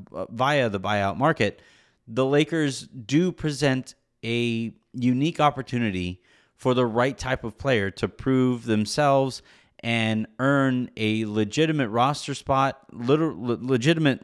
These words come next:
rotation spot, uh, that the Lakers can allow that player to parlay into another deal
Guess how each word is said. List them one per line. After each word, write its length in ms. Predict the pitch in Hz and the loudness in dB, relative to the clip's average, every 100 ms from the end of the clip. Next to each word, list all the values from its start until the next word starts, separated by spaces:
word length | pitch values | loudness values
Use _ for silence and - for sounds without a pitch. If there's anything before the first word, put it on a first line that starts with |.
| - - | -14 -8
rotation 640 | 107 101 - 233 226 120 | 0 0 2 0 0 -2
spot, 440 | 101 - 90 85 - _ _ _ _ | -2 0 0 0 -8 _ _ _ _
uh, 300 | - 98 98 - | -4 0 0 0
that 160 | 113 - | 0 2
the 80 | |
Lakers 480 | 110 107 107 110 104 | 2 2 0 -4 -4
can 520 | - 110 101 101 98 - _ | -2 0 0 -2 -6 -12 _
allow 380 | 113 113 131 143 | -6 0 2 2
that 220 | 127 120 | 0 -4
player 400 | - 113 110 104 | -2 -2 0 -2
to 540 | 101 - 107 104 101 92 _ _ | -4 -2 2 2 0 -4 _ _
parlay 480 | - 117 113 127 135 | 2 2 4 0 0
into 720 | 117 110 - 113 104 101 95 _ _ _ _ | 0 -2 -4 -2 0 -2 -4 _ _ _ _
another 480 | - 104 113 113 110 | -2 0 2 2 0
deal 560 | 92 110 104 101 98 | 0 0 2 0 -4